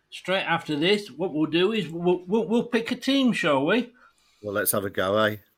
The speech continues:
Speaker 1: I mean, would you, I mean, would you like to go? Well, have a think while I just play the jingle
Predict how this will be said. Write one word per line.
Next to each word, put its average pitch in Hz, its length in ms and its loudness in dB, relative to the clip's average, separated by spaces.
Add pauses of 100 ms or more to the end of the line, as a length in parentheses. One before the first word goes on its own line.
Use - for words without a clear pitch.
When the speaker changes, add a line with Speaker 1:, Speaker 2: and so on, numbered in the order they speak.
(580)
Speaker 1:
I 190 60 -2
mean, 202 140 2
would 208 180 2
you, 220 240 2
I 175 80 4
mean, 196 220 0
would 214 180 -4
you 190 60 -4
like 190 240 0
to 151 100 -16
go? 165 120 -4
Well, 175 140 6
have 277 140 6
a 269 60 2
think 185 340 0
while 180 220 4
I 175 40 2
just 160 200 -8
play 240 160 2
the 202 120 -2
jingle 165 480 2